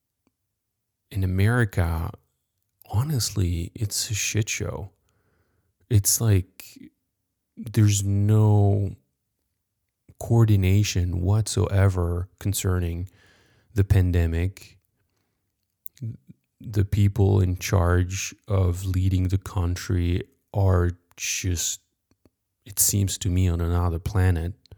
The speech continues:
talking about things that don't exist or that are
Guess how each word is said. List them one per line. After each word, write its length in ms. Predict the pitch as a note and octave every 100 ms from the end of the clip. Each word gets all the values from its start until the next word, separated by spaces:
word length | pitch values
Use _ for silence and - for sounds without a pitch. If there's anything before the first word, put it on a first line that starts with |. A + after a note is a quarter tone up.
| _ _ _ _ _ _ _ _
talking 440 | - F#2 E2 G#2
about 420 | F2+ F2 E2+ E2+ - _ _ _ _ _ -
things 360 | - F#2+ F2+ F2
that 220 | F2 F2
don't 200 | F2 E2
exist 640 | E2 E2 F2 F#2 F2+ -
or 480 | F#2+ F#2 E2 E2+ E2+ - _ -
that 100 | F2+
are 480 | F2 E2+ F2 G#2+